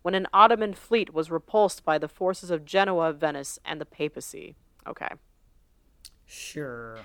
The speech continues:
Speaker 1: Mary's
Speaker 2: Fifteen seventy-one, gang.
Speaker 1: Seems legit. <clears throat> Mary's tears have special significance for ha-, I was gonna say Catholics. Catholics. <laughs>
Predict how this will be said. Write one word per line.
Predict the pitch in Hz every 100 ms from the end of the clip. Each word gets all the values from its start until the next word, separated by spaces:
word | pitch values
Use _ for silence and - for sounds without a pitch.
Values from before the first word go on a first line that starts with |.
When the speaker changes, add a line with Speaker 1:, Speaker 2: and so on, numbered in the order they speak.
| - - - - -
Speaker 1:
Mary's | 226 240 233
Speaker 2:
Fifteen | 185
seventy-one, | - 170 156 151 151 143 131
gang. | 131 127 127 - _
Speaker 1:
Seems | - 247 202
legit. | 202 156 131 - -
<clears throat> | 233 214 - -
Mary's | 214 247 269 -
tears | - 339 320
have | - 220
special | - 220 208
significance | 214 208 180 175 170 -
for | 165
ha-, | - - - - _ _
I | 156
was | 165
gonna | 165
say | 156 147
Catholics. | 147 147 - 135 - - _
Catholics. | - 196 180 165 160 - -
<laughs> | -